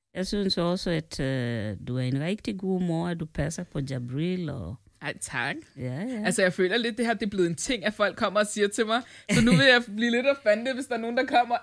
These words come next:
Speaker 2: ikke sagde det til mig. <laughs> Sådan der. Har du
Speaker 1: Og
Speaker 2: glemt
Speaker 1: du
Speaker 2: at sige
Speaker 1: er
Speaker 2: noget?
Speaker 1: også meget organiseret, ikke? Altså, tingene skal foregå den, den vej. Nå, nå, nå, nå.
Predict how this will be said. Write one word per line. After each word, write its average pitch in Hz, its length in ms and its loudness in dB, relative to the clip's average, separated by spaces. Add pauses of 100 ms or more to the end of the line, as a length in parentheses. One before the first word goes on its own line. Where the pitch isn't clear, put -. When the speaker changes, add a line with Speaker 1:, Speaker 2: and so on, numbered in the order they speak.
Speaker 2:
ikke 240 220 6
sagde 262 320 6
det 285 80 -8
til 277 120 4
mig. 330 100 10 (220)
<laughs> 320 160 10
Sådan 294 240 8
der. 269 380 10 (680)
Har 208 120 4
du 160 60 8
Speaker 1:
Og 165 60 10
Speaker 2:
glemt 170 140 8
Speaker 1:
du 180 60 12
Speaker 2:
at 175 60 10
sige 175 100 10
Speaker 1:
er 175 60 10
Speaker 2:
noget? 175 140 10
Speaker 1:
også 220 200 8
meget 175 300 8
organiseret, 156 840 4
ikke? 196 180 0
Altså, 151 180 0
tingene 165 360 2
skal 147 240 -2
foregå 147 440 0
den, 151 520 -2
den 170 240 0
vej. 143 320 -2
Nå, 156 180 0
nå, 160 160 -2
nå, - 160 -4
nå. - 100 -6